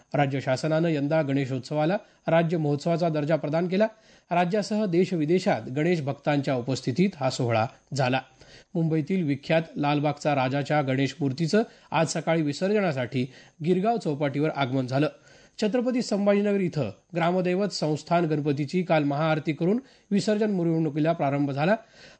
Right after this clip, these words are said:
महापालिकेनं शहरात एकवीस ठिकाणी विसर्जन विहिरींची तसंच कृत्रिम तलावांची व्यवस्था केली होती, तर एक्केचाळीस ठिकाणी गणेश मूर्ती संकलन केंद्रही उभारण्यात आली होती. शहरातील छावणी भागामध्ये परंपरेनुसार आज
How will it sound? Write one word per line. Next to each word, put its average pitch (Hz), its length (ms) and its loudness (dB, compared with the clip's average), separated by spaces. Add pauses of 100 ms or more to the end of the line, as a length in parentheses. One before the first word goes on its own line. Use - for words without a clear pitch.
महापालिकेनं 190 640 0
शहरात 180 400 0
एकवीस 151 380 -2
ठिकाणी 160 320 0
विसर्जन 143 440 0
विहिरींची 147 600 0
तसंच 147 300 0
कृत्रिम 151 400 -2
तलावांची 135 500 0
व्यवस्था 131 300 -2
केली 143 220 -2
होती, 170 260 0 (380)
तर 175 120 4
एक्केचाळीस 156 580 0
ठिकाणी 160 320 2 (420)
गणेश 202 320 0
मूर्ती 160 300 -2
संकलन 156 460 0
केंद्रही 147 520 0 (160)
उभारण्यात 143 380 0
आली 117 120 0
होती. 123 240 0 (680)
शहरातील 208 440 0 (140)
छावणी 160 280 2
भागामध्ये 151 580 0 (280)
परंपरेनुसार 160 760 0 (260)
आज 139 340 2